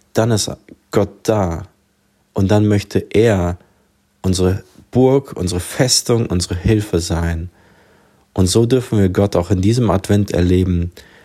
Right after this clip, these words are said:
gerade auch wenn es hektisch wird, Durcheinander, Stress in der Familie gibt. Gott ist nicht weit weg, sondern er möchte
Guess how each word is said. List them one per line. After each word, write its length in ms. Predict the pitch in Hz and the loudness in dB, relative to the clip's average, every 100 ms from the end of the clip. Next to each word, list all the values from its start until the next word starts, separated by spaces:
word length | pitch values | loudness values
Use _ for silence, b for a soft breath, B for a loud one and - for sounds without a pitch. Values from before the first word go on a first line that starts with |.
| B | B
gerade 280 | - 123 139 | -2 2 2
auch 120 | 107 | 0
wenn 140 | 104 98 | 0 0
es 220 | 90 - | -2 -2
hektisch 420 | 113 - 87 - | -4 -2 -4 -2
wird, 260 | 87 87 - | 0 -2 2
Durcheinander, 640 | 120 113 95 92 90 87 | 0 2 0 2 0 0
Stress 400 | 87 - 110 110 | -2 -2 -2 0
in 80 | 107 | 0
der 80 | 98 | 0
Familie 500 | - 101 104 104 92 | 2 2 4 4 2
gibt. 320 | 92 87 - B B B B B | 0 -4 -4 B B B B B
Gott 220 | - 117 107 | -2 0 0
ist 160 | - | 2
nicht 300 | 151 151 - | 2 0 0
weit 260 | 113 104 - | 0 2 0
weg, 160 | 98 | -2
sondern 320 | - 92 92 92 | 0 -2 0 0
er 120 | 92 | 2
möchte 500 | 101 98 - 87 | 0 -2 -2 -2